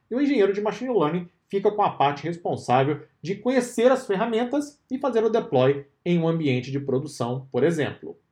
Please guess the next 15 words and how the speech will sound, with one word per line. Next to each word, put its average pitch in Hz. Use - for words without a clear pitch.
Falando 294
um 269
pouquinho 220
especificamente 175
sobre 151
as 147
tarefas 165
de 127
cada 143
profissional, 143
vou 151
listar 185
agora 143
para 143
você 196